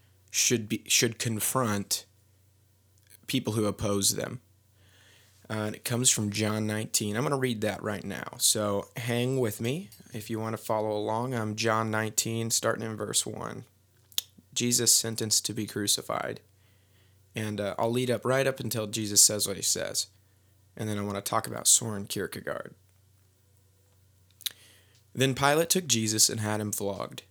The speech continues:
The soldiers twisted together a crown of thorns and put it on his head. They clothed him in a purple robe and went up to him again and again, saying, "Hail, King of the Jews!" And they slapped him in the face.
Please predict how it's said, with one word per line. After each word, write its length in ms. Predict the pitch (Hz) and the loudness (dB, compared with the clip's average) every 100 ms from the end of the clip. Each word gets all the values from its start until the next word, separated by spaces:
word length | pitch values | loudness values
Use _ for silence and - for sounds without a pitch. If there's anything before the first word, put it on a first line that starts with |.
| _ _ _ _ - | _ _ _ _ -2
The 80 | 113 | 4
soldiers 480 | - 113 113 107 | 4 2 -2 0
twisted 580 | - 120 113 - 113 110 | 0 0 2 2 0 -2
together 540 | - 113 117 113 110 107 | -4 0 0 0 0 -2
a 60 | |
crown 320 | - 117 113 | -4 -4 -2
of 80 | 113 | -4
thorns 580 | - 120 120 117 120 - - - - - _ | -4 -4 -4 -4 -6 -8 -12 -20 -20 -20 _
and 120 | 110 104 | -6 0
put 160 | 120 | 2
it 80 | 113 | 2
on 120 | 110 | 2
his 180 | 107 - | 2 2
head. 280 | 107 - - _ _ _ _ _ _ | 0 -8 -14 _ _ _ _ _ _
They 80 | 117 | -8
clothed 480 | - 120 123 131 123 | -4 0 0 0 -4
him 120 | 131 | -4
in 100 | 123 | -4
a 40 | 107 | -4
purple 360 | - 113 120 | -6 -4 -2
robe 440 | 117 110 107 107 107 _ _ _ _ | 0 0 0 -4 -8 _ _ _ _
and 100 | 110 | -4
went 140 | 107 104 | -2 -2
up 140 | 110 | -4
to 80 | - | -6
him 160 | 110 104 | -6 -4
again 400 | 104 117 120 117 | -2 -2 0 -2
and 100 | 113 | -2
again, 280 | 113 107 | -2 0
saying, 340 | 104 110 107 110 | 2 2 -2 -6
"Hail, 760 | 113 139 180 156 104 98 - _ - _ _ _ - | -6 -4 -2 -2 -2 -4 -8 _ -20 _ _ _ -2
King 480 | 131 170 180 180 | 0 2 2 0
of 100 | 175 | -2
the 100 | 170 | -6
Jews!" 840 | 170 123 107 101 95 95 - - - _ _ _ _ _ - | -4 -2 0 0 -2 0 4 4 2 _ _ _ _ _ -10
And 120 | 107 | -2
they 60 | 98 | 2
slapped 460 | - 110 110 107 | 4 4 2 0
him 120 | 104 | -4
in 80 | 104 | -4
the 60 | 101 | -6
face. 520 | - - - - | -8 -8 -6 -8